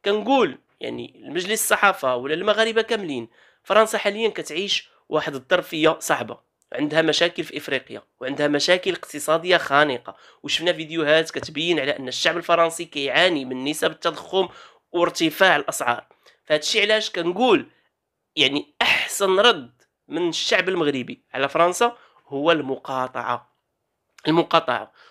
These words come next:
وكنظن ان الشعب المغربي تفوق سابقا في، في المقاطعه داخل ارض الوطن، فكيف لفرنسا اللي كتعدى وكتهجم على السياده ديال المملكه المغربيه واللي نقزات كل الخطوط الحمراء،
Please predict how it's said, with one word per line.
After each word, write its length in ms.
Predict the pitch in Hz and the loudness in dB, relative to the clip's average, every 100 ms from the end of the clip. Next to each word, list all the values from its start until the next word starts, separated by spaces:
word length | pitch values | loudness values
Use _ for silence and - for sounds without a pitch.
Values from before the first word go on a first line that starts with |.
| - | -14
وكنظن 380 | 151 190 190 202 | -2 -2 0 -4
ان 200 | - 165 | -2 -2
الشعب 540 | 156 - - - 175 | -2 -4 -4 0 2
المغربي 540 | 175 170 175 175 175 _ | 0 -2 -4 -4 -10 _
تفوق 420 | - - 202 220 - | -6 0 2 2 2
سابقا 520 | 180 170 165 185 170 _ _ _ _ _ _ | 0 0 0 -2 -2 _ _ _ _ _ _
في، 240 | - 151 - | 0 0 0
في 300 | - - 180 | -10 -6 0
المقاطعه 800 | 170 165 170 160 139 156 - _ | 2 2 0 0 2 0 -2 _
داخل 420 | 147 190 - 180 156 | -2 -2 -2 -4 -4
ارض 140 | 143 | -4
الوطن، 360 | 131 123 113 113 _ | -4 -4 -6 -20 _
فكيف 560 | - 160 - 254 220 262 202 - _ - | -12 -6 -2 -2 2 4 4 0 _ -12
لفرنسا 540 | 160 180 185 185 175 | -4 0 0 -2 -4
اللي 120 | 160 | -8
كتعدى 560 | - 170 - 180 170 185 | -10 -14 -4 -2 2 2
وكتهجم 760 | 165 160 - 151 180 175 233 151 - - - | 2 -2 -6 -4 0 4 2 2 -10 -12 -8
على 80 | |
السياده 380 | 147 - 196 190 | -8 -2 2 2
ديال 160 | 170 175 | 2 0
المملكه 320 | 160 151 156 | 2 0 0
المغربيه 580 | 147 135 147 170 220 220 _ _ - | -4 -4 -6 0 0 0 _ _ -6
واللي 340 | 170 170 175 | -2 2 4
نقزات 420 | 170 - 170 160 | 2 0 0 0
كل 200 | - 226 | 0 -4
الخطوط 420 | 202 - 165 165 156 | -4 -4 -4 -4 -2
الحمراء، 480 | 175 214 254 - | 0 2 2 0